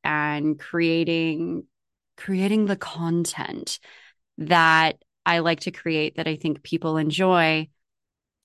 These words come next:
it takes energy. It takes creative energy. And I've realized recently that I just feel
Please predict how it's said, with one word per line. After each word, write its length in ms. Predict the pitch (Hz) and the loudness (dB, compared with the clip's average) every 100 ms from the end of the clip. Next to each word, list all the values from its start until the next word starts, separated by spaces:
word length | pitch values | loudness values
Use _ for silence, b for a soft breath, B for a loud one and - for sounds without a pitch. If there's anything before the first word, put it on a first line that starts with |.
| _ _ - | _ _ 0
it 140 | 247 | 0
takes 340 | - 262 311 - | 4 2 2 2
energy. 580 | 156 143 - - - 180 _ _ _ 190 | 0 0 -4 -8 -8 -14 _ _ _ 2
It 180 | 190 | 2
takes 320 | - 202 196 - | 4 2 2 -2
creative 480 | - 175 165 165 | 2 4 6 4
energy. 720 | 160 147 151 165 156 - - - | 2 2 0 -2 -4 -4 -6 -2
And 540 | 165 160 160 165 170 b b b b _ _ - | 2 2 2 0 -2 b b b b _ _ 0
I've 360 | 180 185 175 | 2 2 -2
realized 500 | 170 190 190 180 175 | -2 0 2 0 -2
recently 480 | 175 170 - - 170 | -4 -6 -6 -4 -2
that 200 | 165 - | -2 -4
I 220 | - 156 170 | -2 0 -2
just 280 | 185 - | -4 -6
feel 560 | - 170 151 147 170 | -6 -4 -2 -4 -6